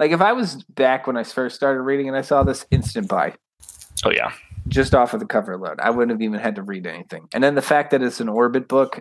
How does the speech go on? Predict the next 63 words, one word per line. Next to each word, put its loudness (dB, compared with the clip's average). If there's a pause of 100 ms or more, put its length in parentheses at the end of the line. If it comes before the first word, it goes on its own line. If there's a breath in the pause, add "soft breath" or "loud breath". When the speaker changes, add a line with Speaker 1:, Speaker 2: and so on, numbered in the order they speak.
Speaker 1:
I -2
would -6
have -10
definitely, -8
not 2
that 4
we're -2
promoting -2
Orbit -4
books. -6 (200)
Speaker 2:
Shout 4
Speaker 1:
I 0
Speaker 2:
out 2
to 4
Speaker 1:
mean, 6
Speaker 2:
Orbit 0
books. 0
You -2
raised 0
me. -8 (460)
Speaker 1:
Yeah, 4
they, 2
they -6
raised -6
me. -6
I 2
mean, 2
that 6
was 2
literally, 6
like, 0
whenever 2
I, 4
like, -2
went 0
in -2 (140)
to -4
g-, -8
buy 2
a 2
book -4 (120)
and -2
I -2
didn't -2
know 2
what 2
I 2
was -2
gonna 2
get, 2
I -6
just -2
looked 6
Speaker 2:
Orbit. 2
Speaker 1:
for 2
a 6
new 4
Orbit 2
book, -2 (680 loud breath)
and 2
I 2
got 4
it. -2